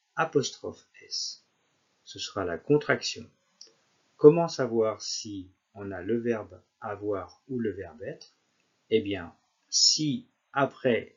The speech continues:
le apostrophe S, tu trouves got, zgot, cela voudra dire qu'il s'agit du verbe avoir. Comme dans cet exemple. Julia's got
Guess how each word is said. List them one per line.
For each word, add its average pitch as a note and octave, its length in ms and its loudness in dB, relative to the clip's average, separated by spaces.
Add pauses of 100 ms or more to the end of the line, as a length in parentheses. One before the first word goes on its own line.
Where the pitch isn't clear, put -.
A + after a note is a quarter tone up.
(140)
le F#2 360 -6 (120)
apostrophe - 760 -6
S, - 480 -8 (460)
tu A#2 100 -16
trouves F#2+ 460 -4 (200)
got, - 840 -2 (800)
zgot, F#2 880 2 (880)
cela C#3 400 4
voudra G#2 340 -4
dire A#2+ 360 -4
qu'il C#3 120 -6
s'agit A#2 360 -4
du A#2+ 160 -6
verbe G#2+ 280 -4 (160)
avoir. F#2 460 -16 (1040)
Comme B2 200 2
dans B2 120 2
cet A#2+ 260 -2
exemple. - 420 -10 (540)
Julia's B2 880 2
got F#2+ 720 -2